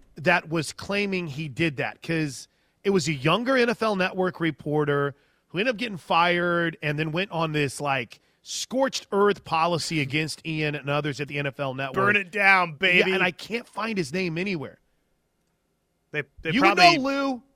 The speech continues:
Speaker 1: Help
Speaker 2: probably
Speaker 1: me out.
Speaker 2: paid to get it scrubbed from the webs.
Speaker 1: May-, I, I, I, I can't remember this guy's name for the life of me. I love Rapp, by the way. I think his, his personality is really growing on me, but that's always kind of just, I don't know why.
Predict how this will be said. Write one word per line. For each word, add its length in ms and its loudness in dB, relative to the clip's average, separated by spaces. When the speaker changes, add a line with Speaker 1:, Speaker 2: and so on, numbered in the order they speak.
Speaker 1:
Help 160 2
Speaker 2:
probably 180 10
Speaker 1:
me 80 4
out. 80 6
Speaker 2:
paid 200 10
to 60 4
get 100 -2
it 80 -2
scrubbed 360 0
from 140 -4
the 80 0
webs. 500 0
Speaker 1:
May-, 200 -6
I, 280 -8
I, 100 -8
I, 140 -10
I 220 -4
can't 240 -10
remember 240 -4
this 140 -8
guy's 320 -8
name 240 -2
for 100 -12
the 80 -2
life 300 -4
of 80 -14
me. 160 -14
I 120 2
love 360 -2
Rapp, 260 -16
by 160 -6
the 80 -12
way. 120 -8
I 80 -6
think 220 -10
his, 260 -6
his 180 -2
personality 760 -2
is 140 -8
really 240 -2
growing 320 -6
on 160 -10
me, 220 -16
but 180 -14
that's 220 -14
always 260 -6
kind 240 -8
of 80 -8
just, 260 -8
I 80 -10
don't 100 -8
know 100 -4
why. 260 -10